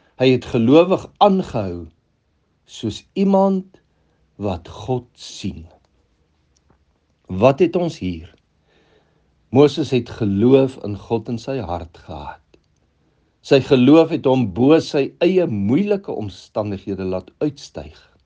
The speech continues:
Sy geloof het hom sonder vrees vir mense wat teen hom was, laat doen wat God van hom gevra het. Sy geloof het hom laat aanhou op die pad wat die Here vir hom gewys het.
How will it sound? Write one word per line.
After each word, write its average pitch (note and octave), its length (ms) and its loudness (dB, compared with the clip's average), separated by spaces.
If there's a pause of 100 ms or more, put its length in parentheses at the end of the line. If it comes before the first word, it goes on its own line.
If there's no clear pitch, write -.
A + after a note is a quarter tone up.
(960)
Sy D3 260 2
geloof D#3 560 4
het C#3+ 160 -2
hom B2 160 0
sonder F3+ 480 0
vrees E3 640 -2
vir B2 160 -8
mense C3+ 480 -4
wat C3+ 140 -6 (100)
teen F#3+ 240 -4
hom G#2+ 160 -4
was, D#2 480 -12 (800)
laat G2+ 320 -2
doen F3 420 2
wat G2 240 -6
God B2+ 320 -6
van B2+ 140 -4
hom B2+ 180 -6
gevra F#2 460 -10
het. E2 240 -14 (1000)
Sy D#3+ 180 4
geloof D3+ 380 4
het D3+ 160 -2
hom D3 80 0
laat D3+ 220 2 (100)
aanhou C#3 400 0
op G#2 180 -4
die G2+ 120 -10 (100)
pad D#3 320 -2
wat G#2+ 220 -4
die G2+ 160 -4
Here F3 320 0 (580)
vir G#2+ 160 -2
hom A#2+ 240 2
gewys F#2+ 640 -8
het. - 160 -20